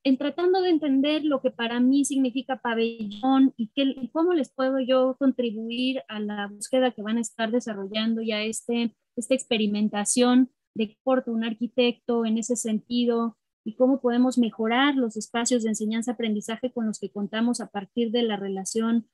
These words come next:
o más bien de las nuevas relaciones que vamos a sostener entre nosotros y con nuestro contexto post-pandemia, o bueno, ni tan post, porque seguimos bastante pandémicos, pero, pero en esta, digamos, salida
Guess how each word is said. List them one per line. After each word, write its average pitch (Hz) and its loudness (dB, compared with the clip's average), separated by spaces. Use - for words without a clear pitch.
o 202 -6
más 233 0
bien 233 2
de 214 0
las 202 0
nuevas 262 2
relaciones 254 2
que 226 -2
vamos 240 0
a 226 -4
sostener 226 -2
entre 214 -2
nosotros 220 -2
y 208 -8
con 202 -4
nuestro 202 -6
contexto 208 -4
post-pandemia, 240 2
o 190 -2
bueno, 208 -6
ni 185 -4
tan 185 -6
post, 285 -2
porque 196 -10
seguimos 214 -4
bastante 202 -8
pandémicos, 220 -2
pero, 196 -6
pero 220 0
en 247 4
esta, 269 2
digamos, 240 0
salida 226 2